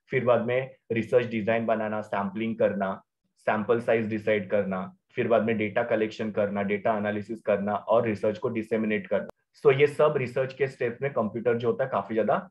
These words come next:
helpful होता है। So this was all about role of computer in research।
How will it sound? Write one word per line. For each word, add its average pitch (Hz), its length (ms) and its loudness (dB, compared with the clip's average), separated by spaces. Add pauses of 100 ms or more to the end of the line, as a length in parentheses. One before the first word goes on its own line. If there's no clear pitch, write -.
helpful 98 360 0
होता 85 320 -4
है। 85 140 -12 (500)
So 131 60 4
this 120 200 -4
was 131 180 4
all 117 280 6
about 117 340 4
role 107 240 2
of - 160 -14
computer 110 400 -2 (160)
in 101 180 -2
research। 110 400 0